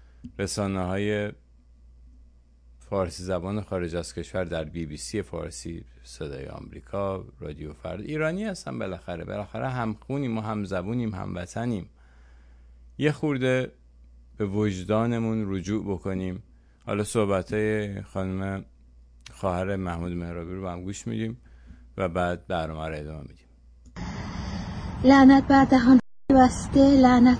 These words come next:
Speaker 2: بر شرف‌های فروخته شده و وجدان‌های به خواب رفته. زندانیان سیاسی رو هم دسته‌بندی کردید. مظلومیت رضا رسایی،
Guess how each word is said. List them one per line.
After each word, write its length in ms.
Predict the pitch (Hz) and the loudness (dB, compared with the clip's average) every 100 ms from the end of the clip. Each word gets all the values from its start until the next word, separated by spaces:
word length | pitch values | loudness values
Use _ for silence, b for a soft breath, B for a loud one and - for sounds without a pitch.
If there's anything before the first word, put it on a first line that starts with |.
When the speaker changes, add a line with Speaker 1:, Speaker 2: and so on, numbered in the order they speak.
| - | 6
Speaker 2:
بر 160 | 262 | 4
شرف‌های 600 | 254 254 240 233 - 254 | 6 4 2 2 6 6
فروخته 480 | 262 262 247 - 240 | 6 8 8 8 2
شده 320 | 226 247 240 | 4 4 8
و 240 | 254 269 240 | 8 8 8
وجدان‌های 540 | 247 254 247 240 247 | 8 6 6 6 6
به 100 | 262 | 4
خواب 340 | 247 - 214 233 | 2 2 2 2
رفته. 340 | 220 - 208 175 - - - - - - - - B - | -2 -2 -4 -4 -6 -8 -8 -8 -6 -6 -8 -8 B 2
زندانیان 600 | 277 262 269 269 294 302 | 8 10 12 12 12 10
سیاسی 440 | - 277 254 - | 8 6 6 8
رو 60 | 302 | 10
هم 140 | 294 | 10
دسته‌بندی 680 | 254 262 - 233 254 254 233 | 10 8 6 8 8 8 6
کردید. 760 | - 233 220 - 196 - - - - - - - - - - - - | 4 2 2 0 -6 -6 -6 -6 -6 -6 -6 -6 -6 -8 -8 -4 8
مظلومیت 760 | 262 262 269 277 262 277 - 294 285 | 10 10 12 12 12 12 10 10 12
رضا 260 | 277 269 262 | 10 12 10
رسایی، 640 | 254 269 - 240 233 226 | 10 6 6 8 10 8